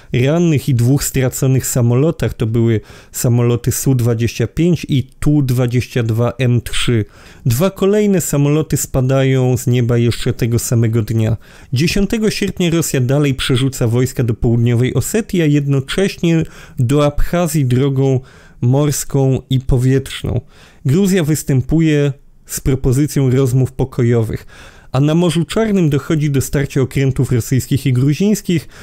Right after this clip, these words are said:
O godzinie osiemnastej czterdzieści rosyjskie rakiety topią gruziński kuter.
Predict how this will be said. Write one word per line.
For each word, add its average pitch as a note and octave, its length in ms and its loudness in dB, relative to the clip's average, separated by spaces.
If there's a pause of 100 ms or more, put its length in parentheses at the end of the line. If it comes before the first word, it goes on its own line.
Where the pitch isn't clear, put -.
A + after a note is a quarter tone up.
(300)
O D3 340 0
godzinie C#3+ 460 0
osiemnastej C3+ 600 0
czterdzieści B2+ 720 -2
rosyjskie C3 640 0
rakiety C3+ 480 -2
topią C#3 520 0
gruziński B2 680 0
kuter. D#3 540 -2